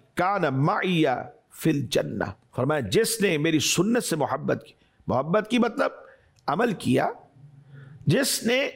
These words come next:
میری سنت سے محبت کی، اس نے مجھ سے محبت کی، اور جس نے مجھ سے محبت کی، فرمایا، وہ جنت میں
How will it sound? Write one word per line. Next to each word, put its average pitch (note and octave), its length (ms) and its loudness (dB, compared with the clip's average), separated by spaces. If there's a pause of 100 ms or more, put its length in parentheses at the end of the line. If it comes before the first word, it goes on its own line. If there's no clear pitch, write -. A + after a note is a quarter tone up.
میری G#3 240 2
سنت B3+ 460 0
سے A#3 140 -2
محبت A#3 580 -2
کی، B2+ 200 -2 (640)
اس D4 300 2
نے G#3 340 2
مجھ G3 320 2
سے G3+ 420 2
محبت F#3+ 640 0
کی، A3+ 100 2
اور A#3+ 160 2
جس F3 380 -2
نے A#3 80 0
مجھ C#3 220 0
سے A3 180 2
محبت A#3 540 -2
کی، C4 140 2 (200)
فرمایا، G#3 360 0
وہ F#3+ 100 2
جنت A3+ 720 -2
میں G3+ 260 2